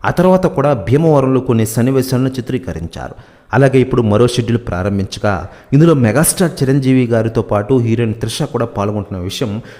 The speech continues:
మనకందరికీ తెలిసిందే. ఇకపోతే ఈ మూవీ ఒక రికార్డ్ని క్రియేట్ చేసిందట తాజాగా. అదేంటంటే ఈ మూవీ ఓవర్సీస్ రైట్స్ని వంద కోట్లకు అమ్ముడయ్యాయట.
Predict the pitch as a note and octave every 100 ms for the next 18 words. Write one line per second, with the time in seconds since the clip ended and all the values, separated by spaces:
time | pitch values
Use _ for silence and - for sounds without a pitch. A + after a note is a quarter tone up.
0 | - A2 G#2 G2 F#2 F#2+ - - - -
1 | - - _ - F3+ G3+ G3+ G3+ E3+ C#3
2 | C#3 E3+ D#3+ C3+ C#3 A#2+ A#2+ D3 C3+ B2+
3 | A#2+ A2+ A2+ G#2 - G2 - D3 - D#2
4 | E2+ - - - - F2+ A2 G2+ F#2+ C#3+
5 | G3 - - C3+ D3+ D#3+ G#3 F#3+ C3+ E3
6 | - E3 - A2 A#2+ - C#3+ A#2 A#2 C3
7 | C3+ C#3 C#3 G#2 G2 F2+ D2 A1 -